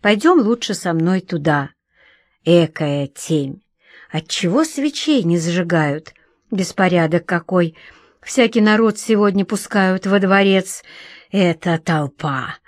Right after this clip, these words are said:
О кончине, о восшествии на престол — объявил бриллиантовый граф Самойлов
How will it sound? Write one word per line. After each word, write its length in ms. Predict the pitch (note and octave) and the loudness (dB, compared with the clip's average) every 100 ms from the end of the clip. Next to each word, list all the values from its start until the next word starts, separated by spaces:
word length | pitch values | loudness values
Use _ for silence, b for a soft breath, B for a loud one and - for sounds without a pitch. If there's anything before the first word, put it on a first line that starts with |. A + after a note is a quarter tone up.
| B B B B B _ | B B B B B _
О 180 | G#3+ A#3 | 0 0
кончине, 1080 | A#3+ C4 B3+ B3 - - D4+ C#4+ B3+ A#3+ A3+ - _ _ _ _ _ - | 2 2 2 2 -2 2 4 6 6 4 2 -4 _ _ _ _ _ 0
о 120 | A3+ | 4
восшествии 800 | A#3 A#3+ - A3+ - - G3 G3 | 4 2 0 0 0 -4 0 2
на 140 | G3 | 2
престол — 680 | F#3+ F#3+ F#3 - - C4+ E4 E4+ _ _ _ _ - | 0 -4 -6 -4 2 4 2 -2 _ _ _ _ -2
объявил 580 | G3+ F#3 G3+ G#3 A3+ F3+ | 0 2 2 4 2 2
бриллиантовый 920 | F#3+ F#3 F3+ F3 E3 E3+ F#3 A#3+ - _ _ | 0 2 2 2 0 -2 -2 -4 -10 _ _
граф 420 | F3 F3 F#3 B3+ - | -2 2 2 2 -4
Самойлов 840 | - A3+ A#3 C4+ F3+ C#3+ - - | -4 0 2 0 -2 -8 -16 -20